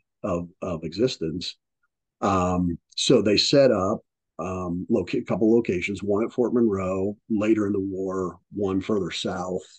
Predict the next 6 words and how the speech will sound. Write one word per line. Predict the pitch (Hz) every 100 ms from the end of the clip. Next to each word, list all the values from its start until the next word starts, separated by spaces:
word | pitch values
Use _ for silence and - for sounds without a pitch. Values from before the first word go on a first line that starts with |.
| _ -
um, | 78 80 78 - - _ - - - _ _ _ _ _ _ _ _ _ _ _ _ _ _ -
on | 131 98
the | -
eastern | 135 - 123 113
coast | - 113 104 -
of | 101 87